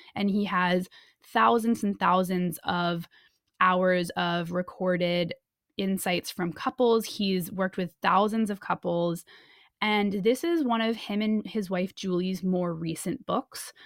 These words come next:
So I knew that it was really up to date with all of the juicy research and really something that he was able to kind of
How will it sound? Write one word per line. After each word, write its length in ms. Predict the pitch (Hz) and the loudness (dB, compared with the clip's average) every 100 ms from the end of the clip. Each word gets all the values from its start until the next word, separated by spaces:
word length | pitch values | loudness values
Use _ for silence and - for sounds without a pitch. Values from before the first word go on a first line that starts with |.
| - _ - | -20 _ -10
So 300 | - 240 233 | -2 0 2
I 160 | 202 | 0
knew 240 | 202 196 214 | 0 0 2
that 140 | 277 | 0
it 100 | 294 | 0
was 180 | 202 175 | -2 -4
really 320 | 175 180 196 | -2 0 0
up 200 | - 185 | -4 -8
to 100 | - | -8
date 400 | 175 170 165 170 - _ - | -8 -4 -4 -4 -8 _ -6
with 280 | 190 180 175 - | 0 2 2 0
all 300 | 175 175 185 | 0 0 0
of 220 | 180 175 | -2 -4
the 80 | 175 | -6
juicy 400 | 180 170 - 175 | -4 -6 -4 0
research 540 | 247 269 254 220 220 - | 2 2 4 4 2 0
and 300 | 190 185 180 - _ - | 0 2 -2 -8 _ -10
really 580 | 190 202 214 233 233 233 | -4 -2 0 0 0 -2
something 400 | 214 196 190 190 | -2 -2 0 0
that 140 | - | 0
he 160 | - 185 | -2 -2
was 140 | 180 | 0
able 320 | 180 175 180 | -2 -2 -2
to 100 | 175 | -4
kind 280 | - 180 170 | -6 -2 0
of 200 | 165 | -2